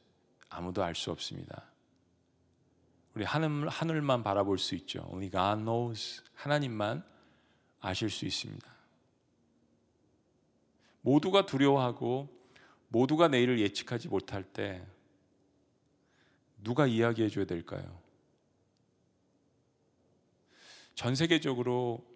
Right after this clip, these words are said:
국가의 창고를 비우고 있습니다. 수조 원,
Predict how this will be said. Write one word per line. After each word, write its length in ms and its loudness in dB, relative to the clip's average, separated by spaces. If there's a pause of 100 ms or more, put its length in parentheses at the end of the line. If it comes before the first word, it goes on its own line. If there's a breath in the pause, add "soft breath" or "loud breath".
(520)
국가의 400 2
창고를 560 -2
비우고 340 0
있습니다. 440 -2 (920)
수조 400 4
원, 280 6